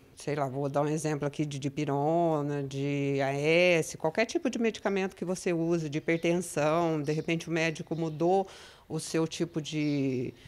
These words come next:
de, de medicamento, aí você, "Ai, o que que eu vou fazer? Vou jogar fora." Não jogue fora. Faça a doação pra gente, sempre tem alguém que usa aquele medicamento. Então, faça a doação pra gente, nos procure,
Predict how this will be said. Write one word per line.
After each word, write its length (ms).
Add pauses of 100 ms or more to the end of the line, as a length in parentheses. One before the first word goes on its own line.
(200)
de, 360
de 140
medicamento, 840
aí 540
você, 320
"Ai, 560
o 20
que 140
que 60
eu 60
vou 100
fazer? 760
Vou 120
jogar 260
fora." 280
Não 180
jogue 400
fora. 520 (460)
Faça 360
a 40
doação 460
pra 180
gente, 360
sempre 400
tem 220
alguém 340
que 160
usa 340
aquele 240
medicamento. 800 (400)
Então, 180
faça 300
a 40
doação 380
pra 200
gente, 440
nos 220
procure, 600